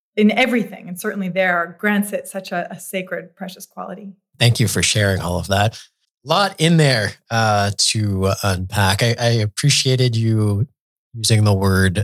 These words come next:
Speaker 2: uh, your ability to disarm people. And I think you have a magnificent quality, uh, to do so. I mean, we've only met in person once, but immediately you put me at ease. So I just want to recognize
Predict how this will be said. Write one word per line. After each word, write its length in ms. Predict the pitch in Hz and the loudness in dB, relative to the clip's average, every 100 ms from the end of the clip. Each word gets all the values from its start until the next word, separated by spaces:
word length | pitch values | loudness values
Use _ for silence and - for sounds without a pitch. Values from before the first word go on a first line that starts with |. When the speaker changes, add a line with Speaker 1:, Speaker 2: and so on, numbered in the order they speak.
| - | -2
Speaker 2:
uh, 300 | 92 90 87 95 | -2 0 0 -2
your 180 | 95 | -4
ability 400 | 92 90 92 95 | -4 -2 -2 -2
to 160 | 95 95 | -4 -6
disarm 460 | 90 90 92 92 85 | -2 -2 -2 -4 -6
people. 340 | 80 - 95 | -8 -2 0
And 100 | 90 | 0
I 60 | 78 | -2
think 300 | - 90 - | -2 -4 -2
you 240 | 92 92 | -2 -2
have 440 | - 90 87 82 87 | -2 0 0 -2 -6
a 320 | 90 85 87 | -8 -6 -6
magnificent 840 | 92 80 80 95 104 107 - - | -4 -4 -4 -2 0 0 -2 -8
quality, 560 | - 82 73 78 82 78 _ | -4 -2 -2 -4 -8 -10 _
uh, 220 | 85 73 80 | -10 -8 -8
to 120 | - | -8
do 200 | 78 80 | -8 -4
so. 280 | - 73 76 | -4 -4 -10
I 60 | |
mean, 240 | 82 78 82 _ | -16 -18 -20 _
we've 140 | 90 _ | _ _
only 220 | 90 87 85 | -20 -20 -8
met 160 | 92 | -8
in 100 | 87 | -8
person 420 | 82 92 87 85 87 | -8 -4 -4 -4 -4
once, 380 | 95 82 80 | -4 -2 -4
but 300 | - 95 82 - - - _ _ _ - | -4 -6 -8 -10 -18 -18 _ _ _ -20
immediately 640 | 95 101 113 107 82 82 | -14 -4 0 2 0 -6
you 140 | 85 | -8
put 220 | 87 98 85 | -2 -2 -2
me 140 | 85 | -6
at 100 | 78 | -8
ease. 300 | 82 80 - | -12 -10 -6
So 140 | - | -6
I 40 | 80 | -6
just 180 | 82 - | -6 -6
want 140 | 82 | -6
to 80 | 82 | -6
recognize 680 | 90 85 90 82 78 80 - | -10 -8 -10 -10 -10 -6 -6